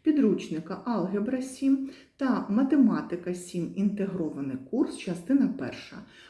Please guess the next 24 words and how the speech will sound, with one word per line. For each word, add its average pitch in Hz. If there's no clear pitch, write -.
Автор 349
підручників 214
Олександр 170
Істер, 196
видавництво 185
«Генеза», 151
дві 175
тисячі -
двадцять 185
четвертий -
рік. -
Чи -
рівносильне 208
рівняння. 139
Рівняння 339
перше. 247
Три 254
ікс -
відняти 156
два 147
дорівнює 175
ікс 190
додати 302
вісім. -